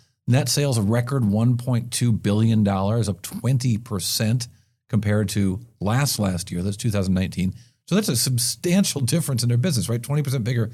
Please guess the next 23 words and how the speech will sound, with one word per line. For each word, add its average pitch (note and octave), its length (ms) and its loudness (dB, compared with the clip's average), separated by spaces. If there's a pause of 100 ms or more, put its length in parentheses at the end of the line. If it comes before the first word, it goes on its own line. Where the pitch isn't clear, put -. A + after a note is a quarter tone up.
(320)
than B2+ 100 2
they A#2+ 60 6
were A2+ 160 4
in G#2+ 40 2
two A#2+ 160 0
thousand G#2 340 2
nineteen G2+ 680 2 (280)
in - 40 -4
the G#2 80 2
same G2 260 2
quarter. F#2+ 420 -2 (520)
There, A2+ 320 4
there A#2 160 2
are A#2 40 4
three B2+ 260 0
big B2 200 2
brands, G#2+ 480 0
Free - 360 -2
People, A#2 480 -2 (280)
Urban G#2+ 180 0
Outfitters, G2+ 560 -2
and G#2 120 -4
Anthropologie. F#2+ 720 -2